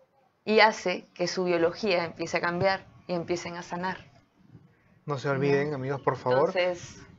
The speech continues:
Speaker 2: Todas estas consultas y, bueno, todas las, la-, las preguntas que ustedes tengan las pueden comenzar a hacer en vivo en el programa. Saludos para Cristian Pomiano. Patricia Copelo dice, "Besos para ambos", dice.
Speaker 1: <laughs> Gracias.
Speaker 2: Besos para
Speaker 1: Besos, Pati. Besos para Cristian también.
Speaker 2: Tam-,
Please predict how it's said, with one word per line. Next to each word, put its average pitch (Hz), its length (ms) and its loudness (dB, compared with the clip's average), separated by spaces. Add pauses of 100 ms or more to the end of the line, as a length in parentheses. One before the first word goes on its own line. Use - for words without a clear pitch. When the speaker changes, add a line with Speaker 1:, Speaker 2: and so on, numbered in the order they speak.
(140)
Speaker 2:
Todas 202 340 8
estas 214 240 2
consultas 170 760 2 (200)
y, 160 160 -2
bueno, 143 260 4
todas 175 280 6
las, 143 380 4
la-, 139 220 2
las 127 120 -2
preguntas 151 300 4
que 143 60 -6
ustedes 165 240 4
tengan 170 400 2
las 139 80 0
pueden 170 200 4
comenzar 147 380 4
a 156 40 4
hacer 160 300 6
en 147 220 2
vivo 175 260 6
en 175 100 4
el 156 80 4
programa. 147 520 4 (240)
Saludos 180 300 6
para 151 240 6
Cristian 170 340 2
Pomiano. 160 640 4 (220)
Patricia 170 400 6
Copelo 170 260 6
dice, 156 160 4
"Besos 170 380 4
para 127 240 2
ambos", 107 240 -4
dice. 113 200 -6
Speaker 1:
<laughs> 220 260 0
Gracias. 220 260 4
Speaker 2:
Besos 156 100 6
para 139 480 2
Speaker 1:
Besos, 233 360 4
Pati. 254 260 6
Besos 247 240 6
para 226 260 4
Cristian 220 400 2
también. 214 560 4 (100)
Speaker 2:
Tam-, 147 200 2